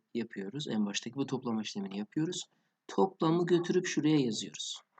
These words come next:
Buraya yazıyoruz toplamı. Sonra ikisini topluyoruz.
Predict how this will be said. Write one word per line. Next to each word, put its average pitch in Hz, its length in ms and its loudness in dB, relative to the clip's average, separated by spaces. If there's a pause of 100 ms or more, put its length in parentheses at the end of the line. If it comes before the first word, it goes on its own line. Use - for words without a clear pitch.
(560)
Buraya 110 200 4
yazıyoruz 107 440 2
toplamı. - 360 -10 (420)
Sonra 160 280 2
ikisini 156 360 4
topluyoruz. 139 680 0